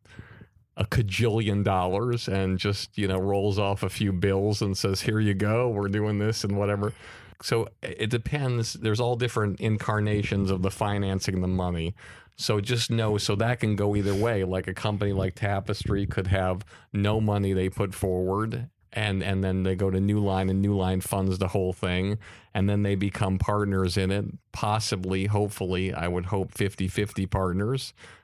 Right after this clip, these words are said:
But sometimes it's a more unfavorable deal. Sometimes it's a, a, a better deal. And so take us through how that works in,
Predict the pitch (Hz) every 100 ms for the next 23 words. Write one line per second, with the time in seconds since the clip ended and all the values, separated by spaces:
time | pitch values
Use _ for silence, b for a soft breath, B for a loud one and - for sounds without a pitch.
0 | B _ - 85 - 95 92 92 92 92
1 | - 95 67 95 92 - 98 101 98 92
2 | 92 90 92 95 95 127 131 - - 92
3 | 90 92 92 85 95 87 85 - B 92
4 | B - 98 - 90 95 95 95 90 90
5 | 92 110 - B B B B B - -
6 | 110 - 123 117 - 165 190 160 - -
7 | 123 117 110 - _ - 113 110 107 98
8 | 95 98 101 95 - - - - 95 92
9 | 90 87